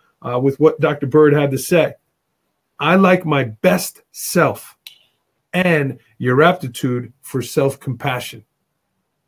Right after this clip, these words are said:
Think about that. Think about how you forgive yourself when you make a mistake. This is something that I've struggled with, right? I'm trying to be perfect, maybe too perfect. And, uh, you have to forgive yourself. It's okay to make mistakes. Doctor Bird talked about, uh,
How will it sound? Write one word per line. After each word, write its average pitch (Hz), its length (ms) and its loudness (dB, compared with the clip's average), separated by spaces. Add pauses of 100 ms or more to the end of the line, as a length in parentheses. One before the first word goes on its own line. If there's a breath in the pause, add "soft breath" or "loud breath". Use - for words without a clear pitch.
(160)
Think 180 180 -4
about 131 400 -4
that. - 260 -10
Think 165 200 -8
about 147 220 -6
how 147 140 -6
you 139 160 -4
forgive 135 460 -6
yourself 123 420 -6
when 120 100 -10
you 117 80 -8
make 123 240 -8
a - 20 -12
mistake. 113 500 -12 (540 soft breath)
This 131 200 -6
is 135 120 -6
something 135 320 -4
that 127 80 -4
I've 131 220 -6
struggled 113 400 -6
with, - 140 -16 (500)
right? 123 260 -8 (220)
I'm 113 120 -14
trying 127 220 -8
to 123 80 -4
be 120 120 -8
perfect, - 600 -6
maybe 135 260 -2
too 135 200 -6
perfect. - 440 -8 (540)
And, 110 300 -4
uh, 107 160 -4
you 120 160 -4
have 123 180 -6
to 117 80 -8
forgive 117 400 -6
yourself. 110 380 -4
It's 110 160 -6
okay 120 320 -4
to 113 80 -2
make 113 260 -6
mistakes. - 560 -6 (760 soft breath)
Doctor 131 300 0
Bird 139 300 4
talked 131 260 0
about, 127 440 -2
uh, 110 200 -8